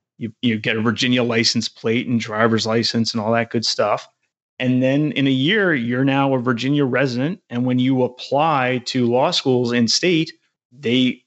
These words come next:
give you, you know, they put you on the in-state track. And if you get accepted, you now have in-state tuition. I think back then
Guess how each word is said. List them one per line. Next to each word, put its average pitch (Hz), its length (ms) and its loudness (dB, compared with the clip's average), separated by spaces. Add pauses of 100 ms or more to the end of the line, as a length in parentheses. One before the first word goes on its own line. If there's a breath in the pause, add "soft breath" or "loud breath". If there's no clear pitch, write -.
(120)
give 123 160 0
you, 120 220 2
you 123 100 2
know, 110 60 -2
they 123 120 0
put 127 300 -2
you 131 140 2
on 120 160 2
the 120 100 2
in-state 120 520 -2
track. 113 520 -6 (380)
And 113 320 0
if 107 100 -6
you 117 120 -2
get 117 200 2
accepted, 131 640 2
you 120 140 4
now 120 240 0
have 117 300 -2
in-state 113 460 0
tuition. 120 600 -2 (420 soft breath)
I 139 80 2
think 226 460 0
back 165 320 2
then 123 600 -2